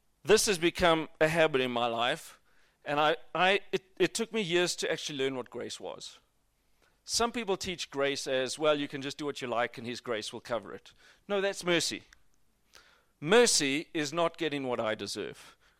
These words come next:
Grace is getting everything I don't deserve. And so grace is the empowering ability of God. And wh-, when we look through Scripture, we see three main things that grace purchased for us and what God does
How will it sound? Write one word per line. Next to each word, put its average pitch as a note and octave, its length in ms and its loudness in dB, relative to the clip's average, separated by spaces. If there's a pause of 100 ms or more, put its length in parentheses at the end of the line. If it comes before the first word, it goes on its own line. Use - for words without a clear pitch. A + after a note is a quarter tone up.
Grace D3+ 440 -2
is C3+ 120 -10
getting C#3 260 -6
everything D3 380 -8
I D3+ 40 -8
don't E3 200 -8
deserve. - 480 -16 (840)
And F3 140 -4
so G3+ 300 4 (120)
grace F3 600 2
is F3 160 -2
the F#3+ 140 -4
empowering G#3 540 -6
ability G3 420 -2
of D#3+ 120 -6
God. F#3+ 420 -2 (380)
And G3+ 140 -2
wh-, G3+ 180 4
when F#3+ 160 2
we G3 120 0
look B3+ 240 0
through B3 160 -2
Scripture, B3 420 -2
we G3 120 -4
see G#3+ 200 -4
three C#4+ 240 -8
main A#3+ 220 -2
things G3 320 -2
that E3 160 0
grace F#3 260 2
purchased A3 480 -4
for D3 160 -4
us C3 180 0
and D#3+ 80 -6
what D3 180 -2
God F3+ 260 4
does G#3+ 480 0